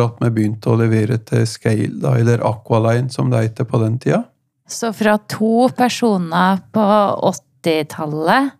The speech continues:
Speaker 2: til i dag, eh?
Speaker 1: I dag er vi vel hundre og fem.
Speaker 2: Litt av en, eh, reise.
Speaker 1: Ja, det har vært veldig moro hele veien, og vi har vært så heldige at vi har, eh, greid å tjene penger hele tida.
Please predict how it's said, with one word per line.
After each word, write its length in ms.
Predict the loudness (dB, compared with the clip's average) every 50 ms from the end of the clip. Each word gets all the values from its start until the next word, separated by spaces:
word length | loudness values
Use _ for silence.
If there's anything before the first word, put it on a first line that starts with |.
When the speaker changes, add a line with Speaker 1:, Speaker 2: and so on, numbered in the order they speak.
| _ _ _ _ _ _ _ _ -6
Speaker 2:
til 460 | 0 2 4 4 4 4 4 2 2
i 40 | 2
dag, 500 | 2 2 4 4 4 4 2 0 0 2
eh? 480 | 2 4 4 4 4 4 4 2 0 0 -4 _ _ _ -4 -2
Speaker 1:
I 80 | 0 2
dag 300 | 4 4 4 2 2 2
er 120 | 2 0
vi 220 | 2 2 2 2 2
vel 180 | 2 0 0
hundre 360 | 2 0 2 2 2 2 2 2 2 2
og 60 | 2
fem. 360 | 2 2 2 2 0 -2 -4 -6 -10 -20 _ _ _ _ -2
Speaker 2:
Litt 280 | -2 -2 -2 -2 0 2
av 140 | 2 4
en, 320 | 4 4 4 4 4 4 4
eh, 280 | 4 4 4 2 2 2
reise. 680 | 2 2 2 2 0 -2 -4 -4 -2 0 0 0 -2 -6 -12 -20 -20 -20 _ _ _ _ _ _ _ _ -8
Speaker 1:
Ja, 120 | -4 -2 2
det 100 | 2 4
har 200 | 4 4 2 0
vært 100 | 0 2
veldig 280 | 2 2 4 4 2
moro 540 | 2 2 2 2 4 2 2 2 2 2 2 2
hele 240 | 2 0 0 0
veien, 480 | 0 0 0 0 0 0 -2 -2 -2 -2 0
og 360 | 0 0 2 0 0 0 0
vi 80 | -2 0
har 160 | 0 0 0
vært 220 | 0 -2 -4 -4 -2
så 160 | 0 0 2
heldige 380 | 2 2 0 0 0 0 0
at 120 | 0 0 -2 0
vi 60 | 0
har, 300 | 2 2 2 2 2 0 0
eh, 420 | 0 0 0 2 2 2 0 0
greid 280 | -2 -2 -2 -2 0 0
å 100 | -2 -2
tjene 300 | -2 -2 -2 0 0 -2
penger 400 | -2 0 0 0 0 0 0 0
hele 240 | 0 0 2 2 0
tida. 420 | 0 0 2 2 2 2 0 -2